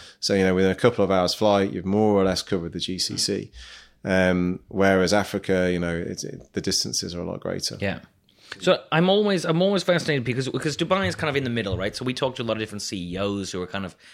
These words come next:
Speaker 2: kind of, they, they come through Dubai and then they continue onwards and,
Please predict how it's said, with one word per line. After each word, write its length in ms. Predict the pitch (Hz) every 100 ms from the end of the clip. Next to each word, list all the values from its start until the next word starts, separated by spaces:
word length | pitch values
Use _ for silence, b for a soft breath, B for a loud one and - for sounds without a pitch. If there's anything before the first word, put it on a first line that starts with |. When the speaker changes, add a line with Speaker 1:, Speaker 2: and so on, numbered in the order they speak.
| B
Speaker 2:
kind 140 | - 110
of, 80 |
they, 80 | 104
they 140 | 120 135
come 260 | - 165
through 220 | 147 156
Dubai 480 | 151 143 143 139 131
and 100 | 127
then 80 | 120
they 100 | 117
continue 460 | 113 110 110 101 92
onwards 520 | 95 92 92 90 92
and, 180 | 87